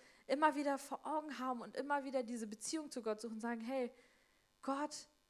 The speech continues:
ist gut und er meint es gut mit mir. Selbst wenn ich krank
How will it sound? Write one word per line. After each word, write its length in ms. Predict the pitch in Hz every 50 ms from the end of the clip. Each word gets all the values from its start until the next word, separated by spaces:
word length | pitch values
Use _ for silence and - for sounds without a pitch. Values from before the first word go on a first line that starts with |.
| _ _ -
ist 220 | - 247 - -
gut 300 | - 277 294 277 247 233
und 120 | - - 240
er 120 | 233 254
meint 300 | 254 285 311 339 311 -
es 160 | 262 - -
gut 260 | - 285 349 381 -
mit 160 | - 254 - -
mir. 280 | 208 208 208 202 190 190 202 - _ _ _ _ _ _ _ _ _ _ _ _ - - -
Selbst 360 | 226 262 277 302 294 - -
wenn 160 | 320 311 302
ich 220 | 302 - - - -
krank 360 | - - - - 320 339 330